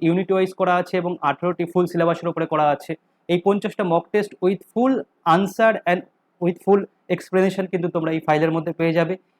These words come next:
এবং এইট থাউজেন্ড ওয়ান লাইনার চ্যাপ্টার ওয়াইজ রিভিশন পয়েন্টস, যেটা কিন্তু তোমরা পেয়ে যাবে। যার কোর্স ফি লাগছিল ছাব্বিশশো পঁচাত্তর, কোর্স ফি কিন্তু আজকে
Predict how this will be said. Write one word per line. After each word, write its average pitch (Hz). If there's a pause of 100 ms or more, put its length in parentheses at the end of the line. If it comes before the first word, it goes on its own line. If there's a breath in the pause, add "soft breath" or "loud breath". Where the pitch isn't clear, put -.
(160)
এবং 180 (200)
এইট 226 (100)
থাউজেন্ড 208 (100)
ওয়ান 165 (100)
লাইনার 185 (100)
চ্যাপ্টার 151
ওয়াইজ 170 (120)
রিভিশন 151 (140)
পয়েন্টস, 170 (160)
যেটা 143
কিন্তু 143 (100)
তোমরা 139
পেয়ে 165
যাবে। 175 (500)
যার 170 (100)
কোর্স 208 (120)
ফি 214 (260)
লাগছিল 160 (160)
ছাব্বিশশো 160 (100)
পঁচাত্তর, 185 (460)
কোর্স 170
ফি 190
কিন্তু 165
আজকে -